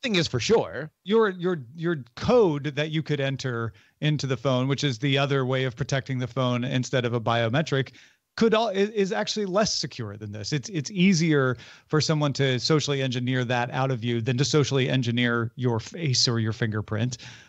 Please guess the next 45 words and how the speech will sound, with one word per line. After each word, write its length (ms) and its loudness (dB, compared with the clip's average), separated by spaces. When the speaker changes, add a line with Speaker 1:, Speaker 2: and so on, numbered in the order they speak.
Speaker 2:
Uh, 400 2
so 240 2
I, 120 2
you 200 0
know, 60 6
I 80 4
don't 160 2
think 140 0
this 180 0
undermines 640 0
the 160 -2
idea 500 0
of 60 -4
these 180 -4
biometrics, 720 -4
but 220 0
I, 160 2
I, 280 0
I, 180 -2
if, 260 0
if 180 -2
Samsung 360 0
did 140 0
anything 320 0
wrong, 200 4
it 100 0
was 120 -2
being 240 0
slow 460 2
to 120 -4
respond 420 -2
to 40 -4
this 160 -6
because 220 -6
at 120 -6
first 300 0
they 100 0
said, 300 -2
"Yeah, 240 2
this 180 -4
isn't 260 0
probably 280 2
a 60 -2
big 220 -6
problem." 460 -6